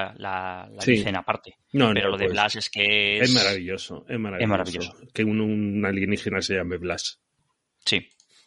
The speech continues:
Speaker 2: Así que ese, ese es mi análisis del capítulo. Yo creo que podemos acabar aquí, ¿verdad? Porque, porque
Speaker 1: Eh,
Speaker 2: ya, ¿qué más se puede decir de, después de que el malo se llame Blas?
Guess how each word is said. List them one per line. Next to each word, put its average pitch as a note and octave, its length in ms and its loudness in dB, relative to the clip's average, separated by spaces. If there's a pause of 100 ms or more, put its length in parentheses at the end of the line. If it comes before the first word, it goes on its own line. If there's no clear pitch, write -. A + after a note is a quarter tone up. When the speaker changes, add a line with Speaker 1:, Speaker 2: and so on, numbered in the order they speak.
(180)
Speaker 2:
Así A2+ 280 0
que A#2+ 380 4
ese, E3 340 6
ese D#3+ 160 4
es E3 60 4
mi D3 80 4
análisis C3 420 4
del A2+ 140 4
capítulo. D#3 420 4
Yo C3+ 120 6
creo C#3+ 140 6
que B2 40 -4
podemos C3 260 4
acabar A#2 280 4
aquí, D#3 220 2
¿verdad? B2+ 320 4 (720)
Porque, G#2 460 2
porque C#3 240 6
Speaker 1:
Eh, C3 40 8
Speaker 2:
ya, C#3+ 160 6 (140)
¿qué D#3 120 6
más E3 160 2
se D3+ 140 4
puede B2+ 300 4
decir A#2+ 380 2
de, G#2+ 500 4
después A2 400 6
de G#2+ 160 6
que G#2 80 4
el G#2+ 80 4
malo A2 240 4
se A2 100 2
llame G#2 180 4
Blas? D3+ 360 4